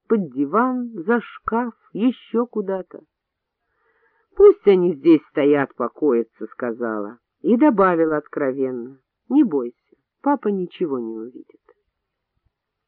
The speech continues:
Виктор сказал: «А тяжелые какие, будто камнями набиты. Мы с таксистом едва их подняли».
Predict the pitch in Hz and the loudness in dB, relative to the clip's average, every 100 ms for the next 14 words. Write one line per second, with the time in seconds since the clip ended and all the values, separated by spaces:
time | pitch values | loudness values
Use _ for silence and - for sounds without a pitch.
0 | _ _ _ _ _ _ _ - 170 311 | _ _ _ _ _ _ _ -8 4 4
1 | - 311 269 - 196 143 151 151 139 135 | 6 0 0 -2 -4 -2 -2 -2 -6 -16
2 | _ _ _ - 190 254 240 285 349 277 | _ _ _ -8 -4 0 2 6 6 6
3 | 151 - 135 - 123 113 143 202 - - | 4 2 -4 -2 -4 -2 0 0 0 2
4 | 220 208 190 214 226 214 196 160 165 - | 2 4 2 2 2 2 0 0 -4 -4
5 | 113 - _ _ _ _ _ - 220 220 | -12 -14 _ _ _ _ _ 2 2 2
6 | 220 208 - 262 269 - 170 170 175 170 | -2 -2 0 0 2 0 0 2 0 0
7 | 226 233 - 220 185 135 127 110 131 | 0 0 0 0 0 0 -8 -10 -14